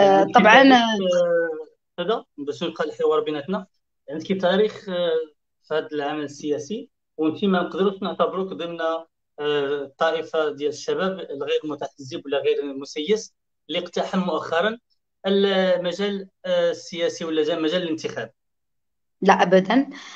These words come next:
Speaker 2: أنا بحال قلت في البداية، ما عرفتش واش كان الصوت واضح أو لا، آه، ال-، ال-، العمل السياسي ديالي بدا،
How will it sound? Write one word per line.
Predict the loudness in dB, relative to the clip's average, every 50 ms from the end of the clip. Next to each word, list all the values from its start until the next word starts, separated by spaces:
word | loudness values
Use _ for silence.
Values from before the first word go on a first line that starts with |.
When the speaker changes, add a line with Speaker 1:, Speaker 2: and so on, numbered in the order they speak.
| -20 -16 _ 2 4
Speaker 2:
أنا | 6 8 8 6 6
بحال | 4 4 2 2 4 4
قلت | 4 2 2 2
في | -4 -4 -4
البداية، | -2 0 0 2 4 6 6 6
ما | 6 6
عرفتش | 4 2 2
واش | -4 -4
كان | -2 -2 -2
الصوت | -2 0 -2 -2 -2 0 0
واضح | 0 0 0 -2 -8 -4 -2
أو | -2 2
لا، | 4 6 6 6 4 0 -8 -12 -14 -16 -14 -6 2 4
آه، | 6 6 6 6 4 2 0 -2 0 -2 0 0 0
ال-، | 0 2 2
ال-، | 2 2 2 0 -2 -6 -6 -6 -6 -8 -10 -10 -8 -8 -8 -4 0
العمل | 2 4 6 6 6 6
السياسي | 4 2 -2 4 6 6 6 6 2 -2
ديالي | 2 6 6 6 8 6 4
بدا، | 2 4 6 6 6 6 4